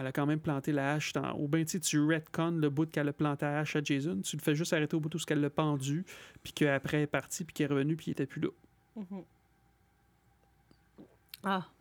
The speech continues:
Speaker 2: bon plan.
Speaker 1: Hein? Bonne idée.
Speaker 2: T'as des bonnes idées, toi.
Speaker 1: Ouais, fait que, ouais, ça serait ça, euh,
Speaker 2: Je te
Speaker 1: bref.
Speaker 2: l'accorde.
Speaker 1: Fait que, euh, moi, l'autre, c'est quoi, j'avais donné six point un. Moi, celui-là,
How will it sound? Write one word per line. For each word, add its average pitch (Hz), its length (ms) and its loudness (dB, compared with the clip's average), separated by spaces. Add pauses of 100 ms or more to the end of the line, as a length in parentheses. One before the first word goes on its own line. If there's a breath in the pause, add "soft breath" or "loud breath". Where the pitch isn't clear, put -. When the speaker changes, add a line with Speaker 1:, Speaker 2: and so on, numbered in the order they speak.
(120)
Speaker 2:
bon 165 180 -4
plan. 170 200 -8 (340)
Speaker 1:
Hein? 370 220 2 (800)
Bonne 233 200 0
idée. 107 180 -6
Speaker 2:
T'as 175 120 -6
des 170 140 -4
bonnes 294 280 -2
idées, 165 280 -4
toi. 170 260 -4 (1300 loud breath)
Speaker 1:
Ouais, 202 180 2
fait - 240 -4
que, - 100 2
ouais, 160 300 2
ça 143 140 -4
serait 147 180 -2
ça, - 160 -2
euh, 151 400 2
Speaker 2:
Je - 60 -4
te 147 40 0
Speaker 1:
bref. 180 100 2
Speaker 2:
l'accorde. 165 440 -4 (360)
Speaker 1:
Fait - 280 -4
que, - 160 -6
euh, 135 960 2
moi, 220 140 0
l'autre, 190 240 0
c'est - 60 -14
quoi, 214 100 -2
j'avais 139 240 -2
donné 143 260 0
six - 380 -2 (160)
point 147 460 0 (400)
un. 156 240 0 (1000 soft breath)
Moi, 165 160 2
celui-là, 190 1000 2